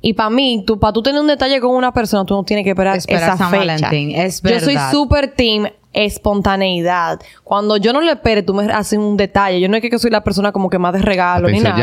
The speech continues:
Speaker 3: Giancarlo.
Speaker 1: No, pero es verdad. Entonces, el hecho de que tú tengas que esperar esa fecha para tú tener un detalle con una persona, como que no le veo el punto.
Speaker 3: Mm.
Speaker 1: Le veo
Speaker 2: Ok,
Speaker 1: súper
Speaker 2: entonces, en conclusión,
Speaker 1: innecesario.
Speaker 2: ¿a ti tampoco te gusta San Valentín,
Speaker 3: Sí, a mí me
Speaker 2: Héctor?
Speaker 3: gusta San Valentín.
Speaker 1: A mí
Speaker 3: Es
Speaker 1: no.
Speaker 3: chulo, pero
Speaker 2: Ah.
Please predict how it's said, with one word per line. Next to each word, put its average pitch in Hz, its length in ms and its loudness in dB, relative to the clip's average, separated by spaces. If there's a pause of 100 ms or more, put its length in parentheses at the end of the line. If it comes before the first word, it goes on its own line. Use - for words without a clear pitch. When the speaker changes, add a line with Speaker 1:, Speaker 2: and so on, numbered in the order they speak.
Speaker 3:
Giancarlo. 98 640 0
Speaker 1:
No, 294 400 2
pero 254 140 0
es 247 60 0
verdad. 247 520 0
Entonces, 233 300 0
el 240 120 2
hecho 240 180 0
de 302 80 2
que 294 80 0
tú 277 80 -2
tengas 285 200 0
que 285 80 0
esperar 220 440 0
esa 262 200 -2
fecha 190 320 0
para 180 240 0
tú 208 180 0
tener 220 300 -2
un 233 80 0
detalle 233 280 -2
con 226 120 -2
una 233 100 0
persona, 208 320 -2
como 175 160 -2
que 175 80 -6
no 180 60 -2
le 185 80 0
veo 190 100 0
el 180 80 -2
punto. 175 480 -4 (480)
Speaker 3:
Mm. 160 220 -8
Speaker 1:
Le 180 120 0
veo 175 220 0
Speaker 2:
Ok, - 80 -6
Speaker 1:
súper 202 140 0
Speaker 2:
entonces, 202 240 0
en 269 160 0
conclusión, 233 240 0
Speaker 1:
innecesario. 175 320 -2
Speaker 2:
¿a 240 60 0
ti 214 80 -6
tampoco 254 280 -2
te 226 100 0
gusta 220 220 -2
San 233 160 0
Valentín, 233 400 0
Speaker 3:
Sí, 175 60 -2
a - 20 0
mí 262 60 2
me 277 80 0
Speaker 2:
Héctor? 202 160 0
Speaker 3:
gusta 175 180 0
San 131 100 0
Valentín. 110 440 0
Speaker 1:
A - 20 -4
mí 180 80 -2
Speaker 3:
Es - 60 0
Speaker 1:
no. - 40 -6
Speaker 3:
chulo, 135 300 2
pero 151 240 2
Speaker 2:
Ah. 143 120 -4